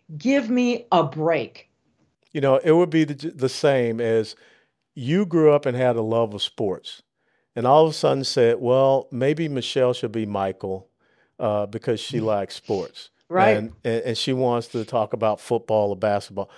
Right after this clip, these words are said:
Speaker 2: That's how insidious and stupid this has become. So
Speaker 1: Well, y-, you know, here's one of the great examples of how zany and flat out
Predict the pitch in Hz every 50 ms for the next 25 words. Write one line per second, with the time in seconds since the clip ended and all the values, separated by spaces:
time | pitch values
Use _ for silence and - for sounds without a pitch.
0 | - - _ _ _ _ _ 160 185 214 208 - 214 196 180 170 156 - 139 139
1 | 120 113 - - - - - 160 151 139 113 107 101 - - 107 - - - _
2 | - 139 139 131 - 113 98 - - 107 104 - - 117 107 98 _ - 104 -
3 | - - - - 120 107 90 80 - _ _ _ _ _ _ _ _ _ - -
4 | - 147 139 127 123 123 120 120 - _ _ _ _ _ 208 208 190 208 233 247
5 | 247 240 - 226 226 269 277 277 277 - 254 240 240 220 202 - - - - -
6 | 190 202 208 214 226 214 220 - 220 190 160 160 185 180 180 180 185 175 165 165
7 | 175 160 156 170 165 160 160 156 147 - _ _ - 156 143 135 135 131 175 170
8 | 175 170 170 165 156 143 143 143 135 131 _ _ _ _ _ _ _ _ _ 175
9 | 160 156 151 151 - - 185 185 180 185 180 175 165 165 156 - -